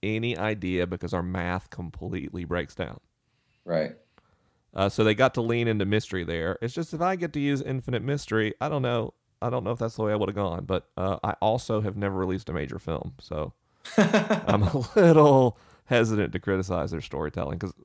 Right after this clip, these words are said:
Speaker 1: uh, as someone who does write, it
Speaker 2: Sure.
Speaker 1: is quite difficult.
Speaker 2: Yeah, it is a challenge, and, and I think that's what's so compelling about this film is, um, is knowing that they have the daunting challenge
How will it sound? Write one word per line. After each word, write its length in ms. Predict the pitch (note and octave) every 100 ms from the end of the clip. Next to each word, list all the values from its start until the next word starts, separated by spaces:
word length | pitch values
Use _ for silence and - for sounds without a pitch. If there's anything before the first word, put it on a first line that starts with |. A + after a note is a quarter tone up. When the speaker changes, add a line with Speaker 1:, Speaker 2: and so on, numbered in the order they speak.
| _
Speaker 1:
uh, 140 | C#2 -
as 180 | - G#2+
someone 200 | - A2
who 80 | G2+
does 220 | G2 F#2+
write, 480 | F2 E2+ F#2 D#2+ - - _ _ _
it 100 | A#2
Speaker 2:
Sure. 140 | A#2
Speaker 1:
is 100 | G2+
quite 480 | - - - G#2 F2+
difficult. 400 | F2 - - - - _ _ _
Speaker 2:
Yeah, 480 | A#2+ C3 A#2+ F#2+ -
it 160 | A2 B2
is 240 | C#3+ B2+
a 60 | A#2
challenge, 480 | - B2 A#2+ A2+ G#2+
and, 220 | G#2+ -
and 120 | A2
I 80 | A#2+
think 220 | B2 C#3
that's 240 | C#3+ D3+ -
what's 180 | C#3+ -
so 100 | B2
compelling 520 | B2 - B2+ C3 A#2+
about 380 | A2 A2 G#2 -
this 180 | G2+ -
film 320 | C3 B2 G#2
is, 340 | G2 F#2+ - _ _ _ _ _
um, 440 | G2 F#2+ F2+ E2+ F#2+
is 180 | G2
knowing 420 | A#2 B2+ C3+ A#2+ G#2+
that 280 | G2+ -
they 180 | G2 G2
have 420 | G2 A2+ G#2 G2+
the 60 | G2
daunting 460 | F#2 G2+ F#2+ G2 F2
challenge 580 | - F#2+ G2 F#2 F2